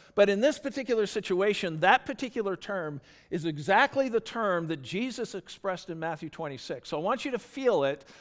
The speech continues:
to know that this isn't just fake news about Herod.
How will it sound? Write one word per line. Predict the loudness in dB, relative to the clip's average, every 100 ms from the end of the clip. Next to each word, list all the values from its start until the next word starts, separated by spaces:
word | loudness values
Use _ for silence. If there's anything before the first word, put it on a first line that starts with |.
| -10
to | -2
know | 4 4
that | 4 2
this | 0 0
isn't | -6 -4
just | -4 -4
fake | -4 -2 -2
news | -2 -2 -2 -10 -18 -20 _ _
about | 0 2 2
Herod. | 2 0 -2 -10